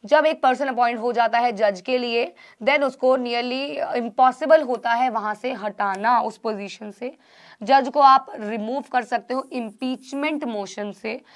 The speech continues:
जब आप के इम्पीचमेंट मोशन होता है, टू थर्ड्स मेंबर जब कहते हैं हाउसेस के, हाउस of पार्लियामेंट के, जब दो तिहाई मेंबर्स कहते हैं कि ये जज हटना चाहिए,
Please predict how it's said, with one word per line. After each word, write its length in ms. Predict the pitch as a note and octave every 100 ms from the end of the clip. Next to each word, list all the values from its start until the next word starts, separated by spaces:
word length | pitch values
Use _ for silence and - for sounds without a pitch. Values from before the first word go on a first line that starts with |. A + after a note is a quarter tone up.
| - - -
जब 240 | G#3 C4
आप 420 | B3+ A#3 A#3+ B3+ G4+ - - _ _ _ _ -
के 100 | C4+ C4 -
इम्पीचमेंट 440 | C4 C#4 - D4
मोशन 260 | C4+ B3+ C#4
होता 200 | B3 C4+
है, 60 | F4
टू 200 | C#4 C4+ C#4
थर्ड्स 280 | C4+ C4+
मेंबर 360 | B3+ A3 A3 B3
जब 220 | A3 A#3+
कहते 400 | A#3+ G3 F#3+ B3
हैं 180 | G#3+ A#3+ _ _ - _
हाउसेस 540 | A#3+ A#3 A3+ C4+ C4+
के, 180 | - F#3+ - _ _ _ _ -
हाउस 260 | A#3+ B3
of 160 | B3 D4 D4
पार्लियामेंट 460 | A3+ G#3 G3+ G3
के, 100 | C#4+
जब 200 | B3 A#3
दो 220 | G3 A#3+ D#4
तिहाई 320 | C4+ A#3+ B3+
मेंबर्स 420 | A#3 G#3 G#3 G#3+
कहते 240 | A3 G3+ B3
हैं 80 | A#3
कि 60 |
ये 180 | A#3 A#3
जज 240 | G3 A#3 F#3+
हटना 340 | F#3+ G#3+ A3
चाहिए, 420 | G#3+ G#3+ G#3 C4+